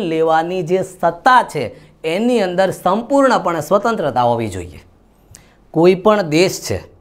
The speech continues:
કોઈ પણ સરકાર છે, એની નિર્ણય લેવાની જે સત્તા છે એ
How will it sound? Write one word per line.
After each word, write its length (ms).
કોઈ 140
પણ 200
સરકાર 540
છે, 120
એની 160
નિર્ણય 460
લેવાની 440
જે 160
સત્તા 500
છે 200
એ 140